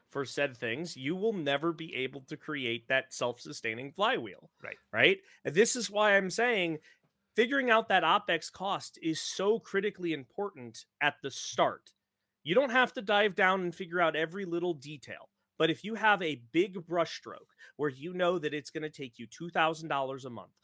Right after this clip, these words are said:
Speaker 1: three thousand, five thousand, ten thousand dollars a month to just keep the lights on and producing, from there, then you can start factoring in,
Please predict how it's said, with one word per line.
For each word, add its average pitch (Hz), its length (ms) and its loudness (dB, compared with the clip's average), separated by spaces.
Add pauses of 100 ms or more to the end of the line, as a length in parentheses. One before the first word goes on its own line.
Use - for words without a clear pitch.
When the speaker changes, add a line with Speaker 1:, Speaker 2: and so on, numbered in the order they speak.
(260)
Speaker 1:
three 147 240 -4
thousand, 98 460 -6
five 160 260 4
thousand, 101 480 -10
ten 196 220 -4
thousand 170 320 0
dollars 147 360 -2
a 160 40 -8
month 120 300 -8 (260)
to 151 220 -2 (120)
just - 440 -2
keep 226 320 -8
the 185 100 0
lights 180 400 2
on 151 220 -2
and 131 120 -12
producing, 143 680 -8 (340)
from 160 200 -4 (100)
there, 202 400 2
then 151 240 -4
you 143 100 -10
can 147 160 -10
start 139 400 -6
factoring 131 440 -2
in, 113 120 -8